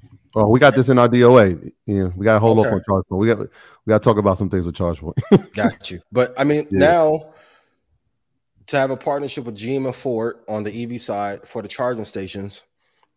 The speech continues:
Speaker 2: that gives Tesla more power, more mass exposure. Um, so even if you wanna say, uh, maybe Ford or G M can be second in the E V space, if you've invested in the top two, now the top two are now working together.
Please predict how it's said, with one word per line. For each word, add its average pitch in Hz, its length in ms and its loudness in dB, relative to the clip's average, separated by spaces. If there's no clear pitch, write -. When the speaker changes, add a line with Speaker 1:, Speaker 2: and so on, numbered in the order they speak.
Speaker 2:
that 104 220 -4
gives 113 180 -4
Tesla 113 400 -8
more 101 260 -8
power, 85 480 -10
more 110 200 -6
mass 110 320 -6
exposure. 82 640 -14
Um, 98 560 -12
so - 160 -8
even 127 260 -4
if 120 140 -10
you 127 100 -6
wanna 120 280 -4
say, 110 340 -8
uh, 101 160 -10
maybe 107 480 -10
Ford 113 440 -6
or 107 60 -10
G 101 220 -10
M 104 100 -10
can 107 140 -14
be 98 100 -14
second 113 360 -10
in 95 80 -12
the 98 80 -14
E 107 120 -16
V 113 140 -12
space, 92 520 -12
if 101 120 -12
you've 113 140 -6
invested 113 420 -2
in 104 140 -10
the 98 60 -18
top 113 240 -8
two, 135 120 -8
now 101 180 -4
the 92 140 -14
top 117 260 -10
two 113 220 -6
are 87 80 -10
now 95 180 -6
working 92 300 -10
together. 73 380 -20